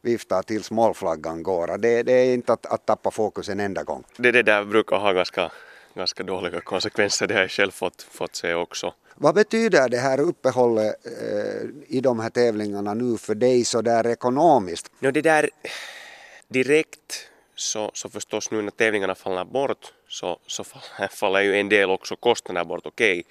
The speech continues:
Speaker 2: för det här, för de här E M-tävlingarna hann vi redan, ska vi säga, förbereda oss. Vår bil var på god väg, den var redan i Tjeckien när sen, eh, beslutet för att, eh, det framskjuts, den här tävlingen framskjuts kom. Så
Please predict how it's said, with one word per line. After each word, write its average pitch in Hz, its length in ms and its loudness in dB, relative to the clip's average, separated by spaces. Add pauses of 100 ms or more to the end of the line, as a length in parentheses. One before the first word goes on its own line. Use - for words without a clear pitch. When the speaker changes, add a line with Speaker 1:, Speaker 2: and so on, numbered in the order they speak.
(120)
Speaker 2:
för - 160 -4
det 98 80 4
här, 98 360 2
för - 140 -6
de 101 80 0
här 98 140 4
E 107 180 2
M-tävlingarna 87 600 -4
hann 95 300 0
vi 85 80 0
redan, 85 200 -2 (200)
ska - 160 -18
vi 80 60 -12
säga, - 140 -10
förbereda 87 580 2
oss. 85 200 -8
Vår 85 460 -4
bil 90 380 -4
var 80 220 -4 (520)
på 85 100 -8
god 87 280 -2
väg, 82 240 0
den 82 120 -4
var 82 100 -2
redan 82 160 -4
i 80 60 -8
Tjeckien 80 680 -6 (180)
när 87 340 -2
sen, 80 400 -6
eh, 78 200 -6 (320)
beslutet 92 680 -2
för 82 180 -4
att, - 320 -10
eh, 80 520 -6
det - 80 -14
framskjuts, 80 760 -10 (100)
den 82 140 -18
här 80 80 -18
tävlingen 80 280 -10
framskjuts 80 420 -12
kom. 80 240 -4
Så 85 220 0